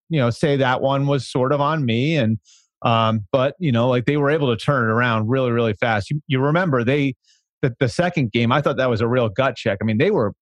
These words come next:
behind at halftime to the Lions of the second game, you know? And since then, it's just been, I mean, they've just taken off.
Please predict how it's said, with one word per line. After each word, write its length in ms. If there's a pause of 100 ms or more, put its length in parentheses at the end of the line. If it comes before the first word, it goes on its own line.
(100)
behind 480
at 60
halftime 460
to 80
the 60
Lions 280 (440)
of 60
the 80
second 380
game, 120 (220)
you 120
know? 320 (280)
And 160
since 300
then, 260
it's 180
just 260
been, 440
I 80
mean, 140
they've 160
just 200
taken 260
off. 180